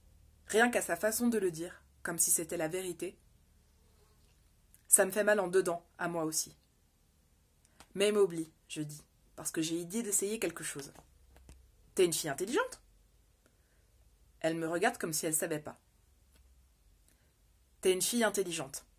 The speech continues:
je répète. Elle dit, « Maymo, intelligente ».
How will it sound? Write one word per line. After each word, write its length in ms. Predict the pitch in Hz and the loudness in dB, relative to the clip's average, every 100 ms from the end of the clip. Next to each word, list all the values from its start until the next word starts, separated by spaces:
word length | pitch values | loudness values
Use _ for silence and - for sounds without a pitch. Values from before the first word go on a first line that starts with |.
| _ _ _ _ _ | _ _ _ _ _
je 120 | - 151 | -14 -12
répète. 400 | 139 - - - _ _ _ _ _ _ _ _ _ _ _ | -10 -12 -16 -20 _ _ _ _ _ _ _ _ _ _ _
Elle 240 | - 160 156 | -4 -4 -2
dit, « 280 | 151 226 - _ _ _ _ | -6 -8 -10 _ _ _ _
Maymo, 520 | 202 311 311 262 311 - _ _ | 4 4 6 6 4 -2 _ _
intelligente ». 640 | 339 381 294 160 - - | 8 8 4 0 -6 -16